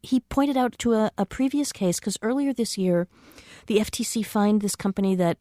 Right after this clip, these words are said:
um, is behind the music video sharing channel TikTok that has become a top destination for kids. And, um, in other cases, um, the F T C has held individuals accountable.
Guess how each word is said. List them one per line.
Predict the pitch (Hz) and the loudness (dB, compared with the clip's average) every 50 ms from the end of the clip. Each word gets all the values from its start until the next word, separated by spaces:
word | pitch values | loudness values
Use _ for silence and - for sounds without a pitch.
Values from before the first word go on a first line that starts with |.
| _ - - | _ -6 -2
um, | 175 170 170 170 170 - | 0 0 2 0 0 0
is | 185 175 - | -2 -4 -4
behind | - 190 175 165 175 175 180 180 180 185 | -2 -4 -2 -2 0 0 2 2 2 2
the | 175 170 165 160 156 156 - - - - - - _ _ _ - - _ _ _ - - _ _ _ _ _ _ _ - | 2 2 2 2 0 0 -4 -8 -20 -20 -20 -20 _ _ _ -18 -18 _ _ _ -20 -20 _ _ _ _ _ _ _ 0
music | 185 180 196 208 233 - 269 262 - - | 2 4 6 4 4 4 2 -2 -2 -2
video | 220 240 226 233 233 | -2 0 2 2 0
sharing | 220 - 240 226 226 220 | 0 0 0 0 0 0
channel | - - 214 208 202 190 185 - | 0 -2 -2 0 0 -2 -2 -6
TikTok | - - 247 - - - - 254 254 302 - - - - _ _ _ - - _ - | -8 -8 -8 -8 -8 -10 -6 -6 -6 -6 -6 -10 -18 -20 _ _ _ -20 -18 _ -6
that | 233 220 | -4 -4
has | 226 - | -2 -4
become | 247 - - 220 233 233 | -4 -6 -4 -4 -4 -4
a | |
top | - - 208 226 - - | -4 -4 -6 -6 -6 -6
destination | - 208 - - 233 240 240 - - - | -10 -8 -8 -4 -2 -2 -2 -2 -4 -6
for | 226 - 240 | -6 -8 -8
kids. | - - 254 269 294 - - - - _ _ _ _ _ _ - _ _ _ _ _ _ - - | -6 -4 -4 -4 -4 -8 -12 -16 -16 _ _ _ _ _ _ -20 _ _ _ _ _ _ -6 0
And, | 208 214 202 196 208 208 - - - - - - - - _ - | 4 4 6 6 4 2 0 -2 -12 -20 -20 -20 -20 -16 _ 2
um, | 233 214 208 202 208 208 208 _ _ _ _ _ _ _ _ - | 4 4 4 6 4 2 0 _ _ _ _ _ _ _ _ 4
in | 254 226 226 - - | 4 4 4 6 4
other | 240 254 277 285 | 2 4 4 0
cases, | 262 - - 277 311 370 381 - - 185 170 165 160 165 190 214 - - - - _ _ _ _ _ _ _ - | -2 -4 -4 -2 -2 0 0 -2 -2 0 0 0 0 -2 -2 -6 -8 -8 -10 -12 _ _ _ _ _ _ _ -2
um, | 226 220 214 214 214 220 214 208 _ - | 0 2 2 4 2 2 2 0 _ -10
the | 202 - - 226 220 220 220 214 214 - - - | -10 -2 0 2 4 4 4 2 2 0 -2 -4
F | 226 - - | -6 -4 -4
T | - 240 | -8 -6
C | - - 254 247 | -4 -2 0 0
has | 233 214 - | 0 0 -2
held | - - - - 226 240 247 254 240 - | -10 -12 -6 -4 -2 0 0 -2 -2 0
individuals | - 226 226 240 220 226 220 - 233 233 240 233 - 240 | 0 0 2 2 0 -4 -4 -4 -4 -2 -2 -4 -4 -6
accountable. | 220 - - 262 370 - - 175 - - - | -10 -6 -6 -6 -6 -6 -8 -10 -12 -14 -20